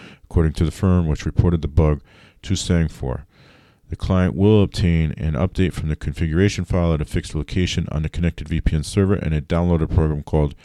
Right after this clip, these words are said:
Sangfor U D dot E X E. The client, unfortunately, doesn't make any security checks before downloading this executable. As a result, the researcher said attackers can hijack the session, alter the update configuration file, and replace the update program with their own malicious code.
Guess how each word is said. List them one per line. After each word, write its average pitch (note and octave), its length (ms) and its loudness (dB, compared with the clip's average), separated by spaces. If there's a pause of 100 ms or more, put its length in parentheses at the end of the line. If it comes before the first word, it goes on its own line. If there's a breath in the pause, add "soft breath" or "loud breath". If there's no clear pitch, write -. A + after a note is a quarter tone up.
(140 soft breath)
Sangfor F#2 560 0
U D#2 160 0
D E2 220 -2
dot D2 260 -4
E D#2+ 100 -2
X - 240 -4
E. C#2 180 -4 (280 soft breath)
The - 100 -18
client, E2 380 0
unfortunately, F#2+ 840 -2 (420 loud breath)
doesn't E2+ 260 0
make E2 240 -2
any D2+ 100 0
security F2 400 -2
checks - 280 -2
before D#2 460 -4
downloading D#2+ 540 0
this C#2+ 260 -4 (120)
executable. C#2+ 760 -2
As D2+ 140 -4
a D2+ 60 -4
result, D#2+ 400 0
the C#2+ 160 -6
researcher E2 420 -4
said D2 340 -4
attackers - 400 -6
can D2 220 -6
hijack D2+ 460 -4
the - 100 -8
session, E2 480 -2 (460 loud breath)
alter F2 300 0
the E2 200 2
update E2 260 -2
configuration E2 600 -2
file, D#2 240 -2
and D2 140 -2
replace F2 340 0
the D#2+ 180 -4
update - 220 -4
program D#2 420 0
with F2+ 200 -2
their - 180 -4
own D#2+ 160 0
malicious D2+ 360 -4
code. - 340 -6